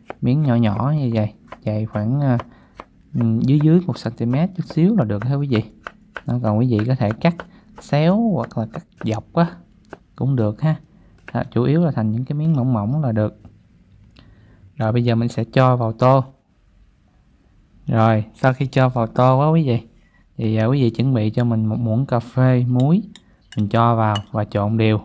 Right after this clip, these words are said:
Trộn đều cho nó ướp phần muối nè, giúp,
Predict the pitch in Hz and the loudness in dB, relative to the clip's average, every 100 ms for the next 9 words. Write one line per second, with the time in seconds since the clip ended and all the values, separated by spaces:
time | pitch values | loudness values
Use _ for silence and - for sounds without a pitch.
0 | - _ _ _ _ - _ _ 110 113 | -8 _ _ _ _ -20 _ _ -2 2
1 | 113 107 107 120 120 127 131 156 180 - | 2 0 -2 -4 -4 -4 -2 -2 -2 -4
2 | 113 107 117 170 180 - - - 151 | -2 0 0 0 -2 -4 -12 -8 -8